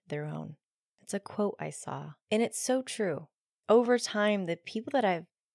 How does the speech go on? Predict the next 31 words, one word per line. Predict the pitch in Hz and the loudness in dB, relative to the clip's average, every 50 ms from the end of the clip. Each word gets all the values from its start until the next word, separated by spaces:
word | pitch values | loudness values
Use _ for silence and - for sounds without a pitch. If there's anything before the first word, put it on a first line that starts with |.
| _ _ - | _ _ -6
been | - 185 180 | -4 -4 -4
faced | - - - - 185 180 190 196 - - | -4 -6 -6 -2 0 0 0 0 -2 -4
with | 196 190 - | -6 -6 -4
the | - 175 | -4 -4
most | 170 170 170 175 175 175 190 214 214 - - - - | -2 -2 -2 0 2 2 2 2 2 0 0 -2 -4
discouragement | 180 175 - - - - 151 151 175 202 - 247 254 269 294 302 - _ _ _ _ _ _ _ | -6 -6 -6 -6 -6 -2 -2 0 0 0 0 0 2 2 2 2 0 _ _ _ _ _ _ _
have | - 185 170 | -6 -4 0
been | 160 180 180 220 | 2 2 2 4
the | 247 247 | 2 2
ones | 196 170 156 151 170 208 208 - | 2 2 0 0 0 0 0 0
that | 139 110 160 208 - _ _ _ _ _ _ _ _ - | 0 0 0 -2 -6 _ _ _ _ _ _ _ _ -8
didn't | - 226 233 240 233 | -6 -6 -4 -6 -6
pursue | - 226 220 - - - 226 220 | -4 -4 -4 -2 -2 -2 -2 -2
what | 208 208 202 _ - | -2 -4 -6 _ -6
they | 233 247 | -6 -4
wanted | 254 226 185 160 147 - - | -2 -2 -4 -4 -6 -10 -12
to | - - | -14 -14
do | - - - - - - | -14 -14 -16 -16 -14 -10
deep | - 165 156 - - | -8 -8 -8 -8 -8
down, | 147 143 139 131 147 143 - _ _ _ _ - | -10 -8 -8 -8 -10 -12 -14 _ _ _ _ -8
or | - | -4
maybe | 175 190 214 240 254 | 0 0 2 2 4
they | 254 247 | 4 4
didn't | 226 240 233 - - | 4 4 2 0 -2
achieve | 196 190 - - - - 233 254 262 247 214 | -4 -4 -4 -6 -6 -4 -2 -2 -2 0 0
as | 196 185 - - | -2 -2 -2 -4
far | - - 156 151 165 175 | -8 -8 -8 -8 -6 -6
as | 175 175 | -4 -2
they | 185 175 | -2 -2
wanted | 170 170 170 180 208 220 202 185 | -2 -4 -6 -4 -2 -2 -4 -4
to. | - - 160 - - 165 | -6 -8 -6 -6 -8 -8